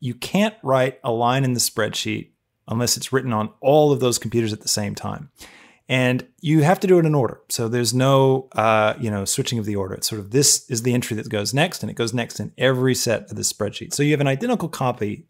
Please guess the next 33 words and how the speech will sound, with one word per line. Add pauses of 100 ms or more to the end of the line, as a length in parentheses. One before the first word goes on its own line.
(100)
of
all
of
these,
all
right? (100)
And
it's
different
from
Google
Sheets
'cause
it's
not
a
centralized
copy
that's
on
Google
servers.
Again,
think
about
it
as
people's
computers
all
over
the
place.